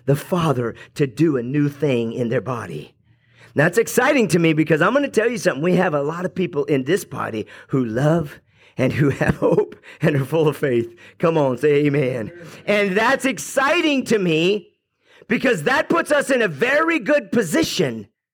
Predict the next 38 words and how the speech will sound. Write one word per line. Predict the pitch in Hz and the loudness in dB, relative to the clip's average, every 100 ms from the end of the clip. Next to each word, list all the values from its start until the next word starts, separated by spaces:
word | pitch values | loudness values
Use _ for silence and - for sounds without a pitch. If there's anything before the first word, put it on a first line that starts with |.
| _ _ _ _ _ _ | _ _ _ _ _ _
to | 147 | -4
see | 143 - 190 175 | -4 -2 -2 -2
God | 131 147 127 101 - 98 _ _ _ _ _ | -4 -6 -6 -10 -14 -18 _ _ _ _ _
do | 120 151 62 - - _ _ _ _ _ _ _ | -2 0 0 -4 -14 _ _ _ _ _ _ _
the | 120 | -2
next | 123 - - - - _ - | 0 0 -2 -12 -16 _ -4
great | 117 120 - | 0 0 0
thing | 127 101 - | -4 -2 -4
in | - | -8
our | 95 | -8
life. | - - - - _ _ _ _ _ _ | -8 -10 -14 -20 _ _ _ _ _ _
It | 120 - | -6 0
puts | 160 151 | 0 2
us | 143 147 | 2 2
in | 127 | 2
a | |
great | 107 139 147 - | 2 2 0 -4
position | 113 143 127 113 101 - _ _ | -2 0 0 -2 -4 -8 _ _
to | - 123 | -4 -2
see | - 131 | 2 0
God | 110 131 104 95 - _ _ - | 2 0 -2 -4 -8 _ _ -8
to | 113 | -4
do | 104 107 | -2 -2
this. | 92 90 - _ _ _ _ _ _ _ _ _ _ _ _ | -4 -10 -16 _ _ _ _ _ _ _ _ _ _ _ _
The | 110 | -4
greatest | 113 175 190 - | 2 4 4 2
of | 175 | 0
these | 160 156 - | 2 2 2
things | 165 147 127 | 2 2 0
is | 135 | 0
love. | 131 120 110 | 2 0 0
Turn | - 165 | 0 2
me | 151 131 | 2 2
to | - _ - | 0 _ -2
First | 160 151 | 0 0
John | 170 151 127 | 0 2 2
chapter | 139 127 151 | 0 0 -2
four. | 143 127 110 107 | -2 -2 -2 -4